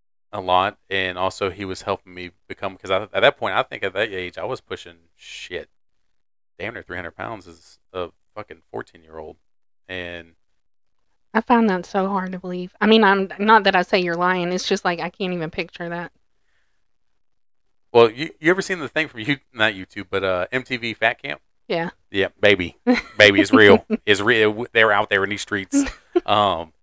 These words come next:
Speaker 1: <laughs> but, like, it's crazy to think that, that even, like, I would tell people that back whenever I first came to, uh, South Carolina, I was like, "You know, I used to weigh X amount." And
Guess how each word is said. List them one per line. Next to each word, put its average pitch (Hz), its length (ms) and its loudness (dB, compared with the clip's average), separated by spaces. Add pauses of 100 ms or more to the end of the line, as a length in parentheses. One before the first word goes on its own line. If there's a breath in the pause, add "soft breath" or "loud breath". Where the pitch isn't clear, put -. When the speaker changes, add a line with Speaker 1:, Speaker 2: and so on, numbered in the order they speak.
(120)
Speaker 1:
<laughs> - 80 -20
but, - 640 0
like, 123 320 4 (100)
it's 135 200 -2
crazy 143 320 6
to 113 80 -2
think 120 260 -2
that, 104 160 2
that 104 180 4
even, 120 220 -2
like, 110 160 -2
I 110 100 -2
would 151 120 -4
tell 123 120 -2
people 110 240 -2
that 101 180 2
back 104 220 0
whenever 101 320 0
I 92 60 2
first 104 260 -4
came 101 360 -10
to, 95 300 -8
uh, 82 80 -4
South 95 260 -2
Carolina, 92 480 -4 (400)
I 113 40 2
was 110 100 2
like, 101 140 0
"You 110 80 -4
know, 117 140 0
I 98 120 2
used 127 180 -6
to 98 40 -6
weigh 98 260 0
X - 200 -8
amount." 90 300 -8 (180)
And 117 200 -2